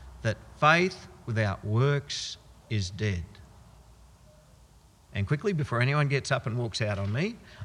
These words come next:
let me say this. And if you still disagree with me afterwards, you can, you can say cheerio and, and wander on out and we won't chase you. But I want you to hear this.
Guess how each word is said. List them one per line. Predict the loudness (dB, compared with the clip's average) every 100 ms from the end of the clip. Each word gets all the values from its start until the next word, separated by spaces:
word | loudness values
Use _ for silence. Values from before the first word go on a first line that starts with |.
| -4
let | -2
me | 0
say | -2 0 0
this. | -2 -6 -10 -12 -14 -16 -20 -20 -20 -20 -20 -10
And | -2
if | 0 0
you | -2
still | 0 0
disagree | 2 2 2 4
with | 4 2
me | 0
afterwards, | 0 0 -2 -2
you |
can, | -2 -2 -2
you | -4
can | -2 -2 0
say | -2
cheerio | -2 -2 0 0 0
and, | 0 -4 -2
and | -2
wander | 0 0 0
on | -2
out | -2 -4
and | -4
we | -2
won't | -2 -4
chase | -6 -8 -8
you. | -8
But | -6 -6 -8 -16 -16 -16 -20 -20 -20 -20 -20 -20 -20 -20 -20 -20 -20 -20 -20 -20 -10 0
I |
want | 2 4
you | 2
to | 2
hear | 2
this. | 0 -4 -10 -12